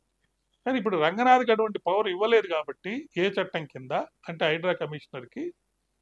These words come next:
అప్పుడు ఇండైరెక్ట్గా ఇతరులకు ఇచ్చిన పవర్ని మళ్ళీ వీళ్ళకి confer చేసినట్టు అవుతుంది. అలా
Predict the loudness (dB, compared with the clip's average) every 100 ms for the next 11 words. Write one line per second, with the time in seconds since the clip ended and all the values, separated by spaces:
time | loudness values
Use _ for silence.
0 | _ _ _ -4 -2 0 -2 4 4 4
1 | 2 0 0 2 0 2 -2 -4 -6 0
2 | 0 0 -2 -4 -4 -2 0 0 0 -4
3 | 0 -2 0 -4 -6 -4 -4 -4 -10 -16
4 | _ _ _ -4 2 2 2